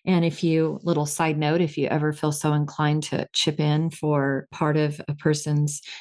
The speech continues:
episode to go out into the world, let me know.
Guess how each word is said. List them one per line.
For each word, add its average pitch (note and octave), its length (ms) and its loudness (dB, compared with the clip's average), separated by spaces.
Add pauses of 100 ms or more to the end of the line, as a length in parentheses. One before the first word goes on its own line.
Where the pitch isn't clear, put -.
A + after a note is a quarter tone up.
(260)
episode B3 760 2
to - 120 -4
go A#3+ 120 2
out A#3+ 240 0
into A#3+ 220 4
the B3 100 0
world, A#3+ 480 0
let F3+ 220 0
me F3+ 120 2
know. F3 520 0